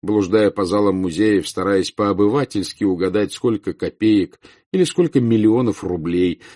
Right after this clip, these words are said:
стоит тот или иной обломок человеческой древности. Подлинное искусство оценивается не деньгами, и тем более не стоимостью входного билета в музей. Поверьте, оно способно изменить и улучшить наш бестолковый мир,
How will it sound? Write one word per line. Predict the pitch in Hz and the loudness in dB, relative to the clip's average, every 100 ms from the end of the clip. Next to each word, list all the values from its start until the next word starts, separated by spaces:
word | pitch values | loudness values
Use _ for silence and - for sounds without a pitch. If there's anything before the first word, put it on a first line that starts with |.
| _ | _
стоит | - 117 101 92 | -4 2 2 2
тот | - 147 - | 0 0 0
или | 120 113 | -2 0
иной | 104 107 104 | 0 0 -2
обломок | 80 92 90 80 | 0 -2 -4 -8
человеческой | - 80 80 76 - - 76 | -8 -6 -6 -8 -10 -10 -12
древности. | 71 69 71 - - - _ _ _ _ _ _ - | -12 -16 -16 -18 -20 -20 _ _ _ _ _ _ -4
Подлинное | 160 151 139 123 | 0 2 2 0
искусство | 107 139 - 101 | -2 -4 -4 -4
оценивается | 87 - 104 98 92 - | -2 -2 0 0 -2 -6
не | 92 90 | -6 -6
деньгами, | 80 85 85 101 71 - _ _ - - | -6 -6 -4 -6 -8 -16 _ _ -18 -4
и | 160 | -2
тем | 147 127 104 | 0 0 2
более | 110 113 98 | 2 4 2
не | 95 | 0
стоимостью | - 123 139 123 107 107 | -4 0 0 0 -4 -6
входного | - 98 85 92 92 | -6 -6 -4 -4 -2
билета | 90 92 90 87 - | -2 -2 -2 -4 -6
в | 80 | -10
музей. | 80 82 76 53 _ _ _ _ _ _ | -10 -12 -12 -18 _ _ _ _ _ _
Поверьте, | 120 156 165 - 90 | 2 4 4 2 0
оно | 170 | 0
способно | 165 120 - 151 139 123 | 0 -2 2 2 2 -2
изменить | 110 101 101 101 147 - | -2 -2 0 2 2 2
и | 104 | 2
улучшить | 98 139 - 90 - - | 2 0 -2 -10 -12 -10
наш | 95 98 | -6 -6
бестолковый | 85 95 - 92 - 101 92 | -4 -6 -4 -6 -2 0 0
мир, | 90 107 | -4 -6